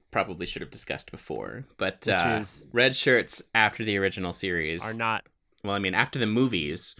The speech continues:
Speaker 1: because everyone was a red shirt in the
Speaker 2: Mm-hmm.
Speaker 1: movies, except for the first one.
Speaker 2: But,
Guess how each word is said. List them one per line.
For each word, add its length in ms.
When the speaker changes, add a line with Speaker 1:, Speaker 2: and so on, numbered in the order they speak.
Speaker 1:
because 240
everyone 420
was 160
a 60
red 180
shirt 240
in 60
the 60
Speaker 2:
Mm-hmm. 80
Speaker 1:
movies, 440
except 320
for 80
the 80
first 340
one. 220
Speaker 2:
But, 160